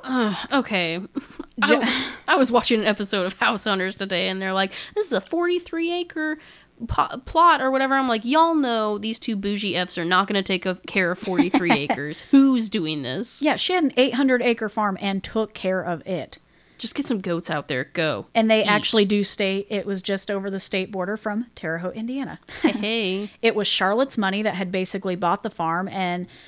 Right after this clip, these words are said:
Speaker 2: she did much of the work, so it was assumed that she would continue owning and running the farm after the divorce. Like, it's hers.
Speaker 1: Why not? Yeah.
Speaker 2: Yes. Upon their separation, Fred did not go far. He moved out of the main house, but into a cabin on the farm.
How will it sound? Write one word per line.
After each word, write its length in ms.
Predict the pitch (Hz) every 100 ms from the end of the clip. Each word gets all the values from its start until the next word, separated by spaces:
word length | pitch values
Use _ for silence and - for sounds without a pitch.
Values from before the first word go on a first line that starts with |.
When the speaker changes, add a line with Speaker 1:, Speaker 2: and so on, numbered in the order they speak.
| -
Speaker 2:
she 300 | - - 240
did 320 | 214 214 202
much 360 | 185 180 226 -
of 120 | 208
the 80 | 185
work, 320 | 160 170 214
so 220 | - 202
it 100 | 185
was 140 | 196 190
assumed 340 | 190 214 214
that 120 | 220 202
she 160 | 247
would 180 | 233 226
continue 420 | 254 240 262 262
owning 320 | 226 226 254
and 140 | 269 269
running 300 | 277 285 202
the 80 | 165
farm 260 | 165 156
after 260 | 156 170 165
the 120 | 151
divorce. 440 | 156 151 143 143
Like, 200 | 151 156 -
it's 240 | 175 190
hers. 80 | 170
Speaker 1:
Why 240 | 226 214 160
not? 400 | 196 214 190 87
Yeah. 260 | 165 170 180
Speaker 2:
Yes. 440 | 208 143 - - - - -
Upon 300 | 185 208 247
their 100 | 262
separation, 720 | 240 214 208 208 - 180 175
Fred 320 | - 226 240
did 160 | 214
not 320 | 190 185 233 -
go 160 | 190
far. 400 | - 156 143 208 - - _
He 160 | - 214
moved 280 | 208 202
out 100 | 202
of 120 | 196 185
the 60 |
main 320 | 180 196 277
house, 360 | 208 165 170 -
but 200 | 202 -
into 480 | 185 175 170 185 175
a 120 | 196 185
cabin 680 | - 277 277 185 147 139 - _ _ _ -
on 200 | 175 151
the 80 |
farm. 460 | 151 151 120 95 165